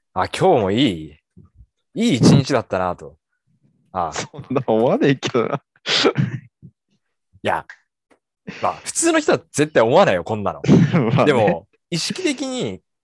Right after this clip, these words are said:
Speaker 1: 思っていかないと、俺多分ダメなんだよ、マジで。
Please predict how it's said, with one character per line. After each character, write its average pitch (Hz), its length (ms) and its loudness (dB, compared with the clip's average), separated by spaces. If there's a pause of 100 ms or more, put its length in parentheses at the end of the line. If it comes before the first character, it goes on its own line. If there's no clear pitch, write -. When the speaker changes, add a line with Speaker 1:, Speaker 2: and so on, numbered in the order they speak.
(180)
Speaker 1:
思 165 180 -2
っ 247 40 0
て - 180 -12
い 104 60 -8
か 110 120 -2
な 117 80 -2
い 104 100 -8
と、 73 320 -16 (400)
俺 123 120 -4
多 160 100 -2
分 92 180 -8
ダ 120 180 2
メ 302 120 2
な 233 120 0
ん 110 60 -6
だ 92 80 -4
よ、 85 60 -4
マ 101 160 -4
ジ 90 120 -14
で。 78 180 -14